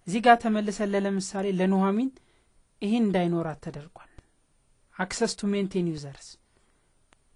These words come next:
ዩዘር ሜንቴን እንድታደርግ ትችላለች። ዳዊት ግን ኦፕሽናል ነው። ማድረግ ከፈለግን እናደርግለታለን፣ ካልፈለግን አናደርግለት። ሊሚትድ ዳታ አክሰስ፣ ሊሚትድ እንዲሆን ከፈለግን የዳዊት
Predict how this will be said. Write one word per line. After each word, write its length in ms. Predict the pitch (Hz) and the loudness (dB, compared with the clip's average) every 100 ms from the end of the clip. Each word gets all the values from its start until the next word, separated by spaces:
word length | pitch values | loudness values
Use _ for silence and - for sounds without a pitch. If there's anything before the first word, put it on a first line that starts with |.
| - | -2
ዩዘር 300 | 185 196 214 | 2 2 2
ሜንቴን 400 | 190 196 185 196 | 2 2 0 0
እንድታደርግ 520 | 185 180 175 170 202 180 | -2 -4 -6 -6 -8 -10
ትችላለች። 560 | - 165 165 147 147 _ - _ _ | -10 -12 -12 -16 -20 _ -20 _ _
ዳዊት 380 | 165 190 233 226 | 0 2 2 -2
ግን 180 | 180 247 277 _ _ _ _ _ _ | -4 -4 -4 _ _ _ _ _ _
ኦፕሽናል 500 | - 202 - 226 175 | -2 -2 0 0 0
ነው። 140 | 135 - _ _ _ - | -4 -18 _ _ _ -8
ማድረግ 280 | 175 202 202 | -2 -2 -2
ከፈለግን 480 | 208 202 202 196 196 | -2 -2 -2 0 0
እናደርግለታለን፣ 760 | 190 185 185 185 190 202 226 - _ _ | 0 0 -2 -4 -4 -6 -6 -10 _ _
ካልፈለግን 640 | - 190 - 190 185 190 269 _ _ | -6 -4 -2 -2 -2 -2 -6 _ _
አናደርግለት። 680 | 180 175 160 151 143 147 147 - - _ - | -4 -4 -4 -8 -12 -16 -18 -20 -20 _ -4
ሊሚትድ 500 | 175 247 277 - 220 | 2 4 4 2 -4
ዳታ 240 | 175 202 202 | 0 -2 -2
አክሰስ፣ 380 | 196 - - 175 - - - _ _ _ _ _ _ | -8 -6 -10 -10 -12 -18 -20 _ _ _ _ _ _
ሊሚትድ 480 | 175 220 233 - 202 | -2 2 2 0 -4
እንዲሆን 320 | 202 190 190 180 | -2 0 0 -2
ከፈለግን 640 | 180 - 185 180 170 190 | -6 -6 -4 -4 -4 -4
የዳዊት 420 | 170 175 202 269 | -2 -2 -4 -6